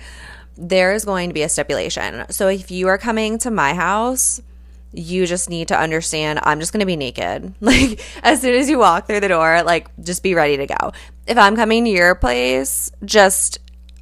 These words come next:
be naked, or at least have your pants off and just be ready to go. Like, we're not, we're not wasting hours of time anymore. We're not gonna fuck around. We're not having pointless conversation. And I, I'm not saying all conversation I've ever had has been pointless, but, like, at least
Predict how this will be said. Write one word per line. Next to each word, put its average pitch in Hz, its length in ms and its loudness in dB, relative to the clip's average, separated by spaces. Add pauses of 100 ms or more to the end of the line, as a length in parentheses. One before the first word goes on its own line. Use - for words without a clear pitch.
(140)
be 196 140 -2
naked, 160 280 2
or - 60 8
at 202 180 10
least 226 200 -2
have 214 180 4
your 190 80 0
pants 147 260 -4
off 139 340 -2
and 170 120 -6
just - 120 -8
be 160 100 -2
ready 147 200 2
to - 80 -16
go. - 240 -8 (280)
Like, - 180 4
we're 208 120 8
not, 185 340 8 (280)
we're 247 120 0
not 233 180 8
wasting 262 360 0
hours 165 380 4
of 190 80 -10
time 156 260 -4
anymore. 170 440 -2
We're 175 160 -4
not 160 180 -2
gonna 170 160 -4
fuck 180 200 -4
around. 151 420 0
We're 156 100 -6
not 156 160 -4
having 160 540 -4
pointless 170 340 -6
conversation. 160 920 -4 (300)
And 311 160 4
I, 320 120 6
I'm 320 220 0
not 339 280 -4
saying 220 280 -4
all 165 460 -2 (140)
conversation 151 540 -10
I've 151 100 -10
ever 147 120 -12
had 151 180 -8
has 156 100 -14
been 160 160 -16
pointless, 185 340 -12
but, - 140 -12
like, 165 180 -10 (580)
at 220 160 2
least 196 720 -4